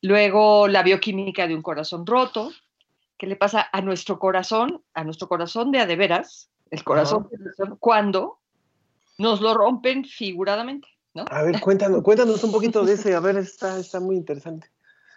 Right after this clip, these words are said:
Speaker 1: Pues, eh, tiene que ver, digo, co-, co-, todo esto tiene que ver con, con lo que nuestro cerebro percibe como, como una situación de amenaza,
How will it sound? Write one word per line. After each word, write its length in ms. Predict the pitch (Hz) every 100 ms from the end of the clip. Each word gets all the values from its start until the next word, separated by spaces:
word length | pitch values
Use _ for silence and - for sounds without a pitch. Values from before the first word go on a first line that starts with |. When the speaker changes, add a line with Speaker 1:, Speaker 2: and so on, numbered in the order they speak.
| _ -
Speaker 1:
Pues, 320 | 339 320 -
eh, 120 | 247 - 330
tiene 200 | 403 508
que 140 | 466
ver, 340 | 359 349 339 - - _ _ _ 214
digo, 340 | 247 240 226
co-, 300 | 254 233 202
co-, 140 | - _ _ _ -
todo 240 | 320 370
esto 240 | 370 415
tiene 260 | 392 311 320
que 160 | 285 240
ver 240 | 233 240
con, 320 | 262 240 214
con 200 | - 226
lo 120 | 220
que 140 | 220 220
nuestro 360 | 220 - 240
cerebro 600 | 214 233 226 247 262 262
percibe 640 | 247 202 - 220 220 208 202
como, 580 | 190 160 143 131 113 123 _ _ _ _ - -
como 180 | 214 240
una 160 | 254
situación 600 | 254 - 214 - 208 208
de 180 | 202 196
amenaza, 960 | 180 175 180 190 196 - 190 180 185